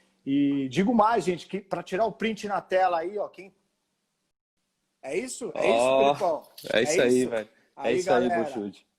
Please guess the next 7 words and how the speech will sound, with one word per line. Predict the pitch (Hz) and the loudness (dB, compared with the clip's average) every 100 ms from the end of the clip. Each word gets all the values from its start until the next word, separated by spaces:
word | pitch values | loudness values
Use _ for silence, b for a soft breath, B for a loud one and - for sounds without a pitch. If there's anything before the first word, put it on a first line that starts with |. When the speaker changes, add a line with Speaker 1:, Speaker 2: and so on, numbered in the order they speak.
| _ | _
Speaker 1:
dá | 127 151 | -14 -12
aquele | - 196 202 | -10 -10 -12
clique | - 165 180 170 | -12 -10 -8 -4
lá, | 151 165 | -4 -4
segue | - 175 180 190 | -4 -4 -2 -2
o | 185 | -4
Felipão. | 185 175 - 160 160 175 180 | -4 -6 -6 -4 -2 -2 -4